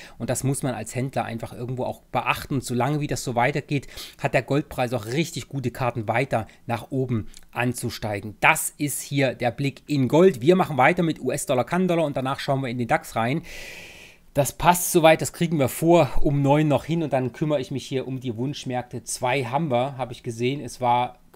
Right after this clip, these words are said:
britisches Pfund, Schweizer Franken und U-S-Dollar, Schweizer Franken. Auch U-S-Dollar, Schweizer Franken, den haben wir ja auch, den Ausbruch unten raus miteinander besprochen. Auch hervorragend gelaufen,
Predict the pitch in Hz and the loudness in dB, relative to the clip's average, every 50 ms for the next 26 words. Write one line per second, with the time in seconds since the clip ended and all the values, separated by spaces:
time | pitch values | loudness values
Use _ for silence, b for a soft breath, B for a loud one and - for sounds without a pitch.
0 | - _ - - 151 151 147 - 131 139 127 - - 156 156 147 - - 135 131 | -20 _ -10 -4 -4 -4 -4 -6 -10 -10 -10 -6 -4 -4 -4 -4 -4 -2 -2 -2
1 | 135 - - 127 - - 123 123 135 139 - 147 - - 156 170 175 175 - b | -2 -2 -6 -10 -8 -4 -4 -4 -4 -4 -10 -12 -4 -2 0 0 0 -2 -4 b
2 | b b b b b b _ 135 127 135 139 131 - - - 123 117 110 110 - | b b b b b b _ -6 -4 -2 -2 -4 -4 -4 -2 0 0 0 -2 -4
3 | 110 - - - 113 104 101 107 - - - 117 110 - - 123 120 117 - - | -10 -16 -10 -4 -2 -2 -2 -2 -6 -6 -8 -8 -8 -6 -8 -8 -8 -8 -12 -14
4 | - - 131 - 123 135 151 147 - - - 135 131 123 - - 123 120 - - | -4 -4 -4 -2 -2 -4 -4 -2 -4 -2 0 0 0 0 0 0 -2 0 -2 -4
5 | 127 - - 127 131 123 - - 123 113 123 131 127 127 120 123 147 147 - - | -4 0 0 0 0 -2 -4 -4 -4 -2 -2 2 2 4 4 4 4 2 2 -2
6 | 123 110 95 131 165 160 - - 135 - - 139 135 - 131 120 107 107 120 156 | -2 0 0 -2 -2 -2 -4 -6 -8 -6 -4 -6 -4 -2 -2 2 4 4 4 2
7 | - - - B B B B B B - 127 120 123 120 120 123 120 120 117 - | 0 -4 -10 B B B B B B -4 -2 -2 0 0 0 0 0 0 -2 -4
8 | - - 123 123 - 139 127 b b b - - 98 95 - - - 117 110 107 | -4 0 0 0 0 0 -8 b b b -10 -10 -10 -10 -10 -12 -8 -8 -6 -6
9 | - - - 135 123 117 113 113 110 107 104 117 110 - 113 107 101 104 117 120 | -6 -6 -4 -4 -2 -2 -2 -6 -6 -6 -8 -10 -10 -8 -8 -4 -2 0 -2 -2
10 | - - 117 107 | -2 -4 -6 -6